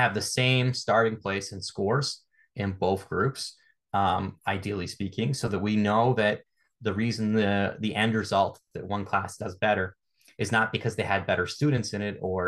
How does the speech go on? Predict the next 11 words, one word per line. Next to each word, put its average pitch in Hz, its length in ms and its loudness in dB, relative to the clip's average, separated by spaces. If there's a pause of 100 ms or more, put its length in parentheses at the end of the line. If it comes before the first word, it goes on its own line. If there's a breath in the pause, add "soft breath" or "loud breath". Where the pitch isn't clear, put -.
(120)
or, 92 440 -4
or 92 240 -2 (360)
more 104 160 2
intelligent 127 440 2
students, 110 300 -4 (400 loud breath)
but 110 120 2
rather 104 260 2
because 101 380 -4
the 92 120 -2
intervention 90 600 -6
worked. - 300 -10